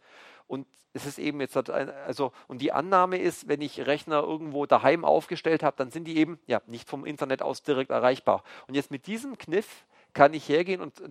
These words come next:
den Browser von jemandem als Trampolin benutzen, als, ähm,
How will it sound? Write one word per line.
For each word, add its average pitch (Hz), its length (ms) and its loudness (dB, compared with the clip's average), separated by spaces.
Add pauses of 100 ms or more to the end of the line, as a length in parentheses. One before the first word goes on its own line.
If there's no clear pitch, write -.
(140)
den 135 140 -2
Browser 170 400 2
von 170 200 -6
jemandem 160 420 -4
als - 200 -2
Trampolin 180 580 -2
benutzen, 170 520 -8
als, 139 460 -2
ähm, 123 440 0